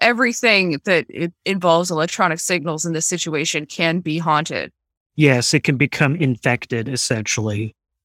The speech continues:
Speaker 2: including William's essence, 'cause it has now infected the electronics that were part of the suit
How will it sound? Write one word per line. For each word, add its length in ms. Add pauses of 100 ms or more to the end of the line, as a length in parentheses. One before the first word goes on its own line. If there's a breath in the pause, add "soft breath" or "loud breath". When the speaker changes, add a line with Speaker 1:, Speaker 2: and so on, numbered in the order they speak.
(320)
Speaker 2:
including 720 (220)
William's 760
essence, 840 (360)
'cause 240
it 140
has 160
now 160
infected 560
the 100
electronics 1000
that 160
were 120
part 360
of 140
the 80
suit 420